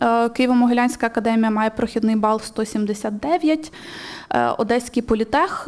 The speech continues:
це найнижче, куди зараховані на місця держзамовлення, має прохідний бал майже сто шістдесят один. Це, в принципі, нормальні, досить високі прохідні бали для економіки. Е, проблемними є зарахування на, е,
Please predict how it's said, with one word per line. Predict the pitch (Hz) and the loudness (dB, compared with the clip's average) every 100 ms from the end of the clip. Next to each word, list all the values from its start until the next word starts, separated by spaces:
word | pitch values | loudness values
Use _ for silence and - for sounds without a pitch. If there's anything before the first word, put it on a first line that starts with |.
| 294 | -4
це | 254 | 2
найнижче, | 240 240 247 - 247 | 4 4 4 0 0
куди | 226 220 | 0 0
зараховані | 233 233 240 226 220 214 | 0 0 0 0 0 0
на | 208 | -2
місця | 214 - 202 | -4 -4 -4
держзамовлення, | 208 202 226 285 285 226 | -4 -2 2 4 4 2
має | 208 240 | 2 2
прохідний | 233 208 - 214 214 | 0 -4 -4 -2 0
бал | 233 226 | 0 2
майже | 214 220 | 0 -2
сто | 214 220 | -4 -4
шістдесят | - 214 208 - 226 | -4 -4 -6 -6 -4
один. | 220 190 165 - | -4 -4 -6 -6
Це, | 226 | -8
в | |
принципі, | - 262 269 233 | 0 2 2 0
нормальні, | 220 226 220 180 180 202 | 0 2 0 0 -2 -2
досить | 208 - 214 | -4 -4 -4
високі | 220 220 208 208 | -4 -4 -4 -6
прохідні | - - 214 202 | -8 -8 -2 0
бали | 196 330 381 | 2 0 0
для | 226 226 | 0 0
економіки. | 220 226 208 196 226 - 277 - - - - - - - | 0 -2 -4 -6 -8 -8 -8 -10 -14 -14 -16 -16 -16 -2
Е, | 220 226 233 233 233 - _ - - _ - - | 2 2 2 0 -4 -16 _ -20 -20 _ -12 -2
проблемними | 262 240 269 330 320 254 240 | 0 2 4 6 4 4 0
є | 247 254 | 2 2
зарахування | 247 240 - 240 254 240 | 2 0 0 0 2 2
на, | 226 226 226 226 214 214 | 2 4 4 4 2 2
е, | 220 | -2